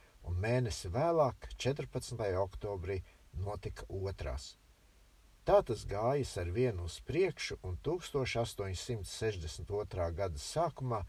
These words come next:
kristīto skaits bija jau pāri par simt trīsdesmit. Pēc pirmām kristībām pašu zemē tika izlietoti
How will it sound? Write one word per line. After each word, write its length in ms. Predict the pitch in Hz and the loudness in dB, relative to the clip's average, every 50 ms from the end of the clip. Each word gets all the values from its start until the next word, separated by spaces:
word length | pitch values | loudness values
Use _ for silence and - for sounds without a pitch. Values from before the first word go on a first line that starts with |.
| - - - - - - - - - | -8 -14 -20 -20 -20 -20 -20 -8 -2
kristīto 580 | - 135 185 202 - - 160 139 120 - 98 - | 2 2 2 2 2 0 -2 -2 0 0 -2 -2
skaits 560 | - - - - 131 139 139 127 - - - | -4 -4 -2 0 2 2 2 0 -2 -4 -6
bija 440 | 90 82 107 131 135 127 113 101 90 | -4 0 0 2 2 2 2 2 2
jau 80 | 87 80 - | 0 -2 -4
pāri 360 | - 92 98 117 131 139 120 | -2 0 2 2 2 2 0
par 220 | 117 - - 90 90 | -2 -4 -4 -4 -2
simt 380 | - - - 104 104 104 - - | -4 -4 -6 -6 -8 -8 -10 -8
trīsdesmit. 760 | - 92 98 92 87 85 76 71 - - 73 64 - - - - - - - - - - - - - - - - - - | -4 -4 -4 -4 -4 -6 -6 -8 -8 -8 -8 -10 -10 -10 -14 -20 -20 -20 -20 -20 -20 -20 -20 -20 -20 -20 -20 -20 -12 -4
Pēc 220 | - 90 82 - - | -4 -2 -2 -2 0
pirmām 460 | - 127 139 143 143 131 107 95 87 80 | 2 2 2 4 2 2 0 0 -2 -2
kristībām 680 | - 127 143 143 - - 139 127 107 - 117 107 90 - | 0 0 0 0 0 0 0 0 2 2 0 0 -2 -2
pašu 360 | - 123 151 156 - - 113 95 | 0 0 0 0 -2 -6 -6 -2
zemē 400 | 98 117 135 139 135 127 117 - | -2 0 0 2 0 0 -2 -2
tika 320 | - - 123 117 - - | -2 -4 -4 -4 -2 -4
izlietoti 920 | - - 117 123 147 139 127 120 110 98 - - 123 113 101 95 - 104 | -4 -2 -4 -4 -2 0 2 2 2 0 0 0 0 0 0 0 -4 -6